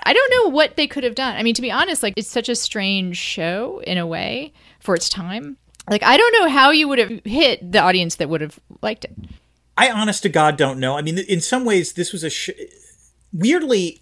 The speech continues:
Speaker 2: I think if this show had aired tw-, ten years earlier,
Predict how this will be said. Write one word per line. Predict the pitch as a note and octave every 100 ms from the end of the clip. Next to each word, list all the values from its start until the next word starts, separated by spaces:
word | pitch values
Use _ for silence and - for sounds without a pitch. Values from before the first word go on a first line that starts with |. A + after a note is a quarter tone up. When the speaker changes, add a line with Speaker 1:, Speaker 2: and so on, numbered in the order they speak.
| _
Speaker 2:
I | F3
think | G#3 D4 B3+
if | G3+
this | F#3+
show | - F#3
had | E3+ D#3
aired | D#3+ D3+ D3 -
tw-, | - _ _ _ _
ten | - G3+ F3
years | D3+ C#3+ -
earlier, | C#3+ F3 F3+ C3 F2+ E2